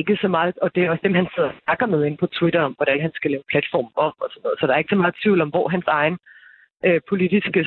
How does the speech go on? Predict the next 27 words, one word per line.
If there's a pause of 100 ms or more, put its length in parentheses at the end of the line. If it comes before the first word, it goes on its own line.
sådan,
øh,
hvad
kan
man
sige,
præferencer
ligger. (400)
Og
det
er
måske
også
derfor,
han
har
fået
det
her
indtryk
af,
at,
at (120)
Twitter
er
sådan
en,